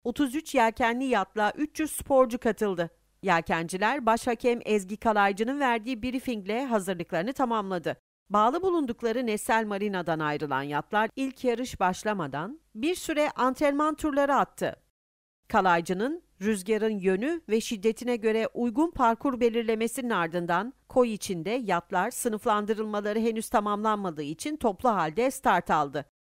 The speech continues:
İlk günde koy içinde iki yarış yapıldı.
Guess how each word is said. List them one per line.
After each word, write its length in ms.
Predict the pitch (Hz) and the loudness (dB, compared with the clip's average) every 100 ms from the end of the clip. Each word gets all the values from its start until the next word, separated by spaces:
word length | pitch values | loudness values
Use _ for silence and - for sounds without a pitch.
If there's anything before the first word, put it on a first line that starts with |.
| _ | _
İlk 260 | 254 262 - | -4 -4 -2
günde 400 | 220 175 185 262 | -2 -2 -2 -4
koy 300 | - 254 233 | 2 2 2
içinde 440 | - 240 220 226 | -6 -6 0 0
iki 280 | - 247 - | -2 -6 -2
yarış 340 | 349 302 277 | 0 0 0
yapıldı. 460 | 233 190 185 156 127 | -2 -2 -4 -4 -6